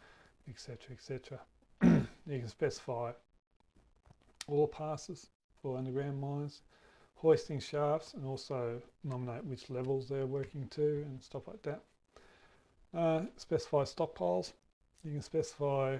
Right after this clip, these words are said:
product stockpiles, run-of-mine stockpiles, uh, leaching stockpiles, uh, crude oil dumps, et cetera, et cetera. And also there's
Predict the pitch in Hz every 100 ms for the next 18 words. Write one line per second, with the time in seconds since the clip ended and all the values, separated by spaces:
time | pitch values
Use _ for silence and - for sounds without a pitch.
0 | - 160 151 151 - 147 - 151 143 139
1 | 143 143 147 143 147 143 - 147 151 147
2 | - - - - - - 139 131 131 143
3 | - 147 139 - 143 - 151 143 143 139
4 | 131 139 127 131 - 151 147 147 147 135
5 | 143 - - 196 - 143 - 147 - 156
6 | - 165 143 - - - _ - 139 143
7 | 147 139 135 127 120 120